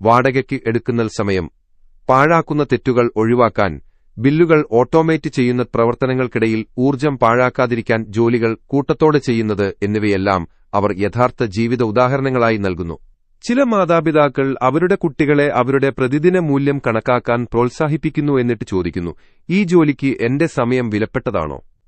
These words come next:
അല്ലെങ്കിൽ അത് മറ്റൊരാളെക്കൊണ്ട് ചെയ്യിക്കാനോ ഒഴിവാക്കാനോ അവർ ഒരു വഴി കണ്ടെത്തുന്നു. സമയം ജോലിക്ക് മാത്രമല്ല, ബന്ധങ്ങൾക്കും ആരോഗ്യത്തിനും പ്രധാനപ്പെട്ട അനുഭവങ്ങൾക്കും വേണ്ടിയാണെന്നും അവർ കാണിച്ചു കൊടുക്കുന്നു. അവരുടെ സമയം സംരക്ഷിക്കുന്നതിലൂടെ അവർ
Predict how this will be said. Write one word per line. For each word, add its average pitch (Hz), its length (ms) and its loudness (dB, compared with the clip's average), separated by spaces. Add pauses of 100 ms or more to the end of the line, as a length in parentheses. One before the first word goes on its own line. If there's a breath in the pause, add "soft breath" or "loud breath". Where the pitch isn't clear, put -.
(180)
അല്ലെങ്കിൽ 202 360 2
അത് 190 120 2
മറ്റൊരാളെക്കൊണ്ട് 170 800 2
ചെയ്യിക്കാനോ 131 640 2
ഒഴിവാക്കാനോ 123 880 0
അവർ 117 280 0 (100)
ഒരു 127 160 2
വഴി 120 340 0
കണ്ടെത്തുന്നു. 85 480 -4 (560)
സമയം 196 500 2
ജോലിക്ക് 147 420 2
മാത്രമല്ല, 131 640 2
ബന്ധങ്ങൾക്കും 113 720 -2 (260)
ആരോഗ്യത്തിനും 151 720 2
പ്രധാനപ്പെട്ട 135 580 0 (140)
അനുഭവങ്ങൾക്കും 131 720 0
വേണ്ടിയാണെന്നും 107 680 0 (300)
അവർ 127 220 2
കാണിച്ചു 98 420 -2
കൊടുക്കുന്നു. 71 400 -8 (420)
അവരുടെ 175 300 4
സമയം 139 440 0
സംരക്ഷിക്കുന്നതിലൂടെ 131 1120 0
അവർ 110 240 2